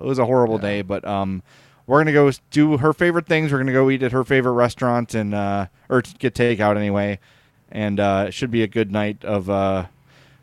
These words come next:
Speaker 1: happy memories, I hope. Just hoping I can, uh,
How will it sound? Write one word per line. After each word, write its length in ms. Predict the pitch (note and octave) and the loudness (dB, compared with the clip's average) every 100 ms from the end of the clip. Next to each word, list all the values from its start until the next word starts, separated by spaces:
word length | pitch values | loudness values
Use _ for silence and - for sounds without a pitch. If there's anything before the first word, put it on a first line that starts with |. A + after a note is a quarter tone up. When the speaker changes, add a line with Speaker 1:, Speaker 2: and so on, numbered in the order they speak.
| _ | _
Speaker 1:
happy 320 | - F3+ E3+ | 0 0 2
memories, 420 | D3+ C#3 B2 A#2 G#2+ | 2 2 4 2 2
I 60 | |
hope. 240 | G#2 A2+ A2 | 2 2 0
Just 160 | G#2+ | 0
hoping 240 | A#2 A2 A2 | 0 2 0
I 100 | G#2 | 0
can, 240 | G#2+ G2+ | -4 -2
uh, 280 | G2+ G2 | -2 -2